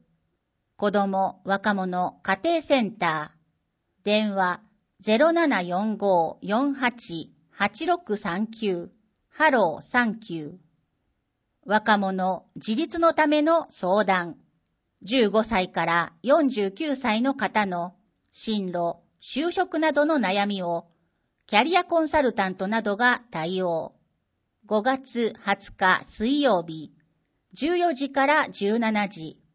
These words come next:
子ども、若者、家庭センター。要予約。若者、サポートステーション、大和。電話、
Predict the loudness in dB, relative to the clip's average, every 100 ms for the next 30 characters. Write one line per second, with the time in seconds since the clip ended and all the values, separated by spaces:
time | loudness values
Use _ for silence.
0 | _ _ _ _ -4 0 2 2 2 0
1 | -2 -6 -2 -2 -2 -2 -2 -2 -4 -6
2 | 0 0 2 0 0 -2 -4 -4 -4 -10
3 | _ _ _ _ _ _ -2 4 6 4
4 | 2 -4 -6 0 0 -2 -10 -12 -14 _
5 | _ _ _ _ _ _ -2 2 0 0
6 | -4 -4 -6 -10 -6 -4 2 0 2 -2
7 | -4 0 2 2 -4 -8 -8 -14 _ _
8 | _ 0 2 0 -4 -8 -8 _ _ _
9 | _ _ _ _ _ 0 0 0 0 -2